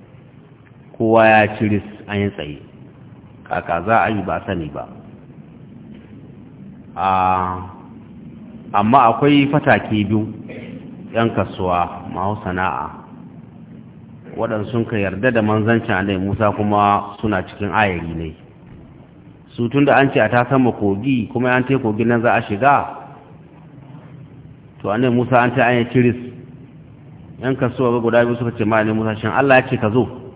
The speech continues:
Ya ce, "Awo." "Shin mi aka nuni an ka zo nan? Tsayawa za a yi ko tsallaka za a yi?" Ya ce, "A, ga manufa an ce a tsallaka."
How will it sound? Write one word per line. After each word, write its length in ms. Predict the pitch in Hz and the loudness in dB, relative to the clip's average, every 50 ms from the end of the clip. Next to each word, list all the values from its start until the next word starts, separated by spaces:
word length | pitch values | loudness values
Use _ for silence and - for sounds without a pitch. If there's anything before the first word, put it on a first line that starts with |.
| - - - - - - - - | -20 -20 -20 -20 -20 -18 -16 -16
Ya 60 | - - | -16 -12
ce, 80 | - 90 | -10 -8
"Awo." 300 | 76 80 82 80 80 78 80 - - - - - - - - - - - - - - - - - - - - - - - | -6 -4 -4 -6 -6 -10 -12 -14 -18 -20 -20 -20 -20 -20 -20 -20 -20 -20 -20 -20 -20 -20 -20 -20 -20 -20 -20 -20 -20 -20
"Shin 340 | - - - - 139 127 127 | -18 -12 -4 0 4 6 6
mi 100 | 135 156 135 | 6 6 6
aka 240 | 165 156 - 143 | 6 6 6 6
nuni 140 | 135 135 135 | 6 6 6
an 140 | 131 139 135 | 6 4 4
ka 80 | 127 117 | 2 2
zo 120 | 117 127 | 2 2
nan? 120 | 120 117 113 113 | 2 0 0 0
Tsayawa 340 | 151 151 143 139 143 143 135 | 4 6 8 8 8 8 6
za 60 | 143 | 4
a 60 | 131 | 2
yi 60 | 131 123 | 2 0
ko 100 | - 127 | -2 0
tsallaka 480 | - 143 143 131 120 123 127 120 113 98 | 2 2 4 4 4 6 6 6 6 6
za 100 | 107 104 | 4 2
a 100 | 95 95 | 2 0
yi?" 120 | 95 90 82 - - - - - - - - - - - - - - - - - - | -2 -6 -8 -12 -16 -20 -20 -20 -20 -20 -20 -20 -20 -20 -20 -20 -20 -20 -20 -18 -16
Ya 100 | - 107 - | -14 -12 -6
ce, 100 | - 113 | -2 2
"A, 400 | 107 104 98 87 85 76 76 - - - - - - 101 | 2 4 4 2 0 -2 -4 -8 -14 -18 -20 -18 -10 -2
ga 140 | 101 113 117 | 0 4 6
manufa 320 | 135 143 147 139 143 143 | 6 6 6 8 8 8
an 180 | 139 143 147 143 | 6 6 4 2
ce 80 | 139 117 | 2 0
a 80 | 101 | 0
tsallaka." 480 | 98 110 113 107 101 90 - 85 73 | 0 0 0 0 0 -2 -4 -8 -12